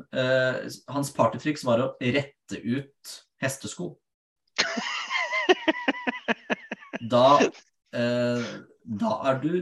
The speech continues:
Speaker 1: sterk.
Speaker 2: Da er du sterk, da er du sterk da, ja. Men dette Ingrid-navnet også, sånn,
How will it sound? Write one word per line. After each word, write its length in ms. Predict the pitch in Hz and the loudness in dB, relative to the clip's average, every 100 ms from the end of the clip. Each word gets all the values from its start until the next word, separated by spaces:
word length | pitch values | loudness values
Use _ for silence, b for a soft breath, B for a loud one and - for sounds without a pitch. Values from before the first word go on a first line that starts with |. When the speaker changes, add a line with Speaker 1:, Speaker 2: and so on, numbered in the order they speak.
| - | -4
Speaker 1:
sterk. 720 | - - - 123 135 - - - - _ | -10 -10 -4 -4 -4 -10 -20 -20 -20 _
Speaker 2:
Da 200 | 117 117 | 6 6
er 60 | |
du 40 | 165 | 6
sterk, 300 | 131 127 - | 4 2 2
da 120 | - | -2
er 20 | - | 0
du 80 | 127 | 0
sterk 240 | 127 156 | 0 0
da, 100 | 117 | -2
ja. 60 | 135 - b b b b b b | -4 -10 b b b b b b
Men 100 | 139 | 0
dette 160 | 147 151 | 2 2
Ingrid-navnet 480 | 147 104 104 95 110 | -2 -2 -2 -2 -2
også, 160 | 101 123 | -2 2
sånn, 160 | 117 | 2